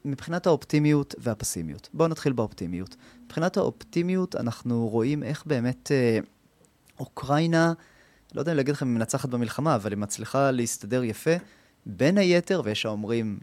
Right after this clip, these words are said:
לא יודע אם בעיקר, כן, תמיד יש סופרלטיבים, אבל ה-, אין ספק שסטארלינק מסייעת בכך, אה, מאוד. היא מאפשרת לרוס-, לאוקראינים ל-,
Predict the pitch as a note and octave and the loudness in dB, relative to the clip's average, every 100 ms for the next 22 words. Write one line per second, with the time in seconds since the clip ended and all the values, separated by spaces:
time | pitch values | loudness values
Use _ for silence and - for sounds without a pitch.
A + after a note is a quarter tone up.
0 | - _ _ - - - A#2+ B2+ B2 A#2 | -14 _ _ -16 -14 -10 -6 -6 -4 -4
1 | G2 - G#2+ G2+ G2 G#2+ G2 G2+ - A2 | -6 -8 -8 -8 -10 -12 -12 -10 -10 -8
2 | G2 G#2 B2+ A2 G#2+ G#2+ - - - - | -8 -4 -2 -2 -6 -8 -18 -20 -12 -8
3 | G2+ A#2 A#2 A#2 - _ _ _ - A2+ | -2 2 2 2 -2 _ _ _ -12 -6
4 | G#2+ - C#3+ D#3+ E3 - - C3+ C3+ C3 | -4 -2 -4 -4 -6 -4 -2 0 0 -2
5 | A#2+ G#2+ - G#2 G#2 - A2 - G2 - | -4 -6 -2 -2 -4 -6 -12 -10 -10 -12
6 | _ A#2 F#2 - F#2 D#2+ D3 D#3 D#3+ - | _ -14 -14 -10 -6 0 2 2 -4 -16
7 | - - A2 G#2+ G2+ - C3 B2 B2 B2 | -18 -8 -4 -4 -4 -2 0 0 -2 -2
8 | G#2+ G#2 G2+ G2+ - G#2 G#2 - G#2 G2 | 0 0 -2 -4 -6 -8 -8 -8 -6 -4
9 | F#2+ D#2+ - A#2 B2+ A#2+ G2 G2+ _ _ | -2 -4 0 4 6 4 0 -6 _ _
10 | _ - G#2 G#2 | _ -8 -6 -2